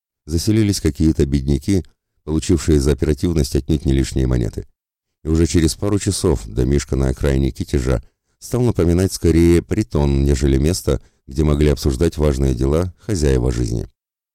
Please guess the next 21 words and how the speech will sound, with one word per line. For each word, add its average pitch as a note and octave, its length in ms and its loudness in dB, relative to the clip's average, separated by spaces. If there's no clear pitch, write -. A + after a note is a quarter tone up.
«И F#2+ 120 -8
понесла F#2 560 0
же F2+ 160 2
меня E2+ 260 4
нелёгкая E2 580 2
гулять, D#2 400 0
а?» — E2 160 0
обратился C#2 540 -2
Эллен C2+ 240 2
в - 80 -10
пустоту, D2+ 560 -2
облачаясь E2 540 0
в - 80 -14
принесённую D#2 680 2
из C#2 100 0
дома D2 300 4
одежду, C#2+ 520 0
точь-в-точь G#2 500 -6
походящую D#2 600 0
на D2+ 140 0
ту, F#2 240 0